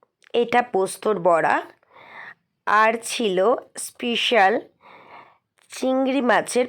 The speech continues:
পাতুরি। এখানকার স্পেশাল খাবার, খুব ভালো খেতে। তো এইভাবে পরিবেশন করে দিয়েছে। এবার এক এক করে খাওয়া শুরু করলাম।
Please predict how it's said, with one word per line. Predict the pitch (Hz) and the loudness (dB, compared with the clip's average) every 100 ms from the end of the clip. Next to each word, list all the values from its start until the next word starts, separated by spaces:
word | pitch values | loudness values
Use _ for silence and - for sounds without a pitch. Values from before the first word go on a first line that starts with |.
| - | -2
পাতুরি। | 175 160 185 165 - - - _ _ _ _ _ _ _ _ _ _ _ _ _ _ _ _ _ _ 214 | -4 -2 -4 -4 -6 -12 -20 _ _ _ _ _ _ _ _ _ _ _ _ _ _ _ _ _ _ -8
এখানকার | 226 220 233 226 285 | -4 -2 -2 0 -4
স্পেশাল | - - 190 170 - 175 | -6 -6 -4 -2 0 0
খাবার, | 160 170 151 147 _ | 0 -2 -2 -6 _
খুব | - 285 - | -8 -8 -8
ভালো | - 185 180 180 | -6 -2 -2 -2
খেতে। | - - - _ _ _ _ _ - - - - - _ _ | -6 -10 -14 _ _ _ _ _ -20 -20 -20 -20 -20 _ _
তো | 233 233 226 - | 2 2 2 2
এইভাবে | 240 247 262 262 | 2 2 2 0
পরিবেশন | 262 208 190 226 226 254 | 0 0 0 0 0 -2
করে | 240 220 208 | 0 2 2
দিয়েছে। | 214 214 208 302 440 _ _ - - _ _ - | 2 -2 -4 -8 -8 _ _ -20 -20 _ _ -6
এবার | 208 226 233 - | 0 2 2 0
এক | 208 208 | -4 -2
এক | 226 220 | -4 -2
করে | 226 226 | 0 0
খাওয়া | 226 220 202 214 | -2 -2 0 -2
শুরু | - 220 147 | -4 -4 -2
করলাম। | - 104 98 101 | -2 -2 0 0